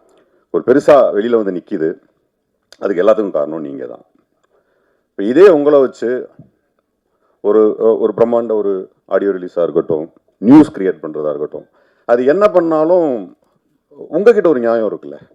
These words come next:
"இந்த படம் நல்ல படம்" அப்படின்ட்டு. அந்த நியாயம் ஜெயிச்சிருக்கு. அதுக்கு முதல்ல நன்றி. ஒரு,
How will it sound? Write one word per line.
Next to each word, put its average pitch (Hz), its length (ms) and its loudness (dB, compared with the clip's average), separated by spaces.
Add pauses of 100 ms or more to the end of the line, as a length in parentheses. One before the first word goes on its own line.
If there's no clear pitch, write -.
(120)
"இந்த - 180 -10
படம் 104 160 -4
நல்ல 87 180 -2
படம்" 71 300 -8
அப்படின்ட்டு. - 380 -20 (640)
அந்த 78 200 -8
நியாயம் 101 420 -4
ஜெயிச்சிருக்கு. 69 480 -16 (320)
அதுக்கு 76 280 -8
முதல்ல 69 180 -12
நன்றி. - 460 -18 (1200)
ஒரு, 110 560 -2